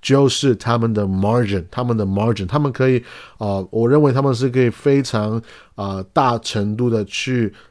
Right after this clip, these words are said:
增长他们的获利的一个，一个，一个毛利率跟净利率，因为他现在呢，可能他搞那么久，到最后呢，可能是赚个十趴左右的一个，一个净利率。可是你不要忘记，当我要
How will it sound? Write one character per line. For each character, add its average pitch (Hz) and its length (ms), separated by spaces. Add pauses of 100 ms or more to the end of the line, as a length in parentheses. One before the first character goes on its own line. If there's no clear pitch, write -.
(140)
增 139 300
长 104 300
他 120 200
们 110 220
的 104 160
获 123 300
利 113 160
的 104 180
一 110 100
个， 104 160
一 117 120
个， 107 200
一 117 120
个 98 240
毛 95 240
利 117 100
率 113 240
跟 110 220
净 110 200
利 110 120
率， 107 160
因 147 160
为 135 160 (240)
他 165 120
现 160 320
在 151 200
呢， 135 80
可 117 100
能 113 260 (300)
他 151 300 (360)
搞 113 180
那 139 80
么 147 100
久， 113 240
到 139 200
最 139 200
后 131 160
呢， 120 360
可 98 100
能 101 100
是 127 360
赚 127 220
个 113 100
十 110 260
趴 117 180
左 107 160
右 107 120
的 107 200
一 110 40
个， 101 360
一 113 100
个 104 120
净 110 200
利 110 100
率。 107 160
可 101 120
是 117 220 (280)
你 107 140
不 104 160
要 120 80
忘 135 300
记， 123 260
当 156 220
我 110 240
要 131 300